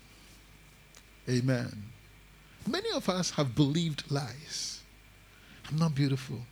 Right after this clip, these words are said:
Nobody will marry me. I'm never gonna make it.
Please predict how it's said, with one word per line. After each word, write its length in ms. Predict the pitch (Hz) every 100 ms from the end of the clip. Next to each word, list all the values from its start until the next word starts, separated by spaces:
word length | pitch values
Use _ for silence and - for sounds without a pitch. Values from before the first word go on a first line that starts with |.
| - - - -
Nobody 320 | 151 143 139
will 140 | 127
marry 320 | 123 120 113
me. 280 | 117 113 120 - - - - - - - - -
I'm 140 | - 127
never 180 | 147 139
gonna 200 | 131 120
make 280 | 120 120
it. 120 | 127